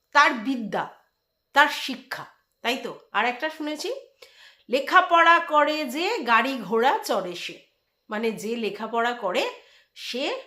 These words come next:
ভবিষ্যতে ঠিকঠাক জায়গায় পৌঁছায়, আর তখন সে গাড়ি ঘোড়া চড়ে।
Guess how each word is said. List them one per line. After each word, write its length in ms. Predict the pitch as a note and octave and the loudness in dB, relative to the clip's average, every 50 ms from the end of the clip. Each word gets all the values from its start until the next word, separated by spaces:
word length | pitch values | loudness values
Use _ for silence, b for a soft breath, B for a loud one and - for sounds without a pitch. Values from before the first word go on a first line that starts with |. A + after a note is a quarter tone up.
| - - F3+ | -18 -14 -8
ভবিষ্যতে 680 | G3 G#3 A3+ A#3+ A#3 - - C#4+ C#4 C#4 - A4 C#5 C#5 C#5 - _ _ _ b b b b b b b _ _ - | -6 -4 -4 -4 -6 -4 -2 -2 -2 0 0 -2 -2 -2 -4 -8 _ _ _ b b b b b b b _ _ -4
ঠিকঠাক 560 | F4 F4 F4 - - - F4+ D#4+ D#4+ - - - - - _ G3 F3 | -4 -4 -4 -2 2 2 2 2 2 -2 -12 -16 -16 -18 _ -8 -2
জায়গায় 380 | A#3 A#3 A#3 A3+ B3+ C#4 C#4+ C#4 | 0 2 2 2 2 2 2 2
পৌঁছায়, 420 | C#4+ C#4+ C#4+ C#4 - E4+ F#4+ A4+ | 0 -4 -4 -4 -2 -2 -2 0
আর 200 | A4+ - G3+ G3+ G3+ G3+ | 0 -2 -2 -4 -4 -4
তখন 320 | G#3+ G3+ G3 - B3+ C4 | -6 -8 -6 -6 -10 -10
সে 160 | B3+ - C4+ A3+ | -8 -10 -10 -8
গাড়ি 360 | F#3 F3 F3+ G3+ A3+ A#3+ A3 | -6 -6 -6 -6 -6 -6 -10
ঘোড়া 400 | F#3 - F#3+ G#3 G3+ C4 G4 B4+ - B B B B B B _ - | -10 -8 -6 -2 0 0 0 0 -4 B B B B B B _ -6
চড়ে। 340 | - C4+ A3 E3 C#3 C#3 | -4 -2 -2 -2 -4 -10